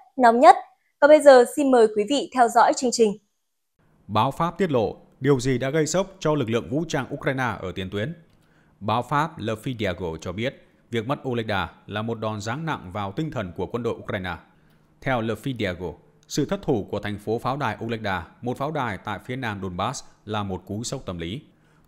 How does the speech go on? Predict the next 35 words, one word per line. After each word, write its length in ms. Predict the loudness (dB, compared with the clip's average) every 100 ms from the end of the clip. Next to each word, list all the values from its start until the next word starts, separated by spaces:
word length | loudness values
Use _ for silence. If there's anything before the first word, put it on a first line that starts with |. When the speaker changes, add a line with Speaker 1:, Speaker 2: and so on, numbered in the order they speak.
| -4
Speaker 2:
Cần 160 | -2
lưu 160 | 0 0
ý 100 | 0
rằng, 280 | 0 -2 -4 -14 _
các 140 | -4 -2
trận 140 | -2
chiến 140 | -2 -2
lớn 200 | -2 0
hiện 240 | -2 -4
đang 180 | -4 -6
diễn 160 | -4 -4
ra 220 | -4 -6
tại 180 | -6 -6
Donbass 440 | -4 -2 -2 -2 -10 -10
và 140 | -6 -2
tất 200 | -2 -2
cả 220 | -2 -2
đều 200 | -4 -2
bị 120 | -4
quân 180 | -4 -4
đội 160 | -4
Nga 220 | -4 -6 -4
thống 200 | -6 -2
trị 180 | -4
ở 120 | -4 -6
mức 160 | -4
độ 140 | -4 -2
này 260 | -2 -4 -6
hay 180 | -8 -8
mức 100 | -8
độ 140 | -10
khác. 220 | -6 -6 -8 -14 _ _ _ _
Trong 160 | -8 -6
khi 80 |
đó, 260 | -2 -2 -2